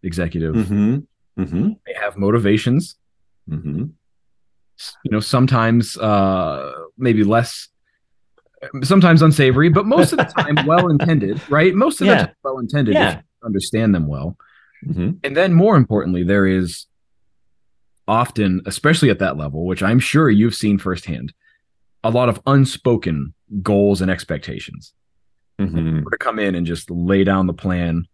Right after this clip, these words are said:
Speaker 1: <laughs> without
Speaker 2: Yeah.
Speaker 1: an understanding of that,
Speaker 2: Yeah.
Speaker 1: it's not gonna be well received.
Speaker 2: Yeah. Yeah, absolutely. Absolutely. And, you know, getting at that unspoken stuff is not something that happens in one stakeholder interview.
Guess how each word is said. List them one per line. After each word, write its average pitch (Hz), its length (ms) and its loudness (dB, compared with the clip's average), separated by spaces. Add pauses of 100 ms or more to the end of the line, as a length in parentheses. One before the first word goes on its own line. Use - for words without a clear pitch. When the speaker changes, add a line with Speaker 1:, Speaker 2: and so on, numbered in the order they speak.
(120)
Speaker 1:
<laughs> 120 220 2
without 135 260 4
Speaker 2:
Yeah. 147 60 6
Speaker 1:
an 147 120 4
understanding 160 540 0
of 92 120 -2
that, 87 280 -4
Speaker 2:
Yeah. 107 380 -2 (360)
Speaker 1:
it's - 140 -10
not 143 200 4
gonna 139 120 4
be 110 120 4
well 101 200 2
received. 85 600 -8 (560)
Speaker 2:
Yeah. 95 320 -2 (440)
Yeah, 139 340 -2
absolutely. 120 760 -4
Absolutely. 110 680 -2 (320)
And, 143 520 0 (960)
you 107 100 -2
know, 98 80 -4
getting 123 440 -2
at 107 180 -2
that 92 260 -2
unspoken 101 560 -2
stuff 117 460 -4 (720)
is 98 180 -4
not 110 180 -2
something 101 280 -2
that 90 80 -6
happens 87 380 -6
in 82 100 -4
one 82 180 -2
stakeholder 78 480 -8
interview. 73 360 -12